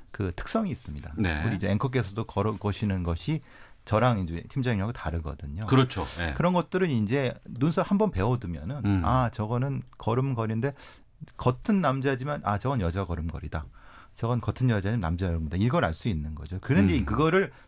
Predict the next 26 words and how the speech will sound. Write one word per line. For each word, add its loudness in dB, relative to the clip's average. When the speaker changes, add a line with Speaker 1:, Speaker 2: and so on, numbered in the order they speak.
Speaker 1:
눈썰미 2
좋은 -4
교도관한테 -4
물론 2
그 -6
본인이 2
이제 -2
좀 -4
많이 -2
좀 -8
긴장을 2
했을 -4
수 -10
있겠지만 -8
그, -4
Speaker 2:
네. 4
Speaker 1:
그게 0
이제 -2
탄로난 -4
것 -8
같습니다. -14
Speaker 2:
어. 0
요즘도 2
정말 0
이 -4
탈옥 -2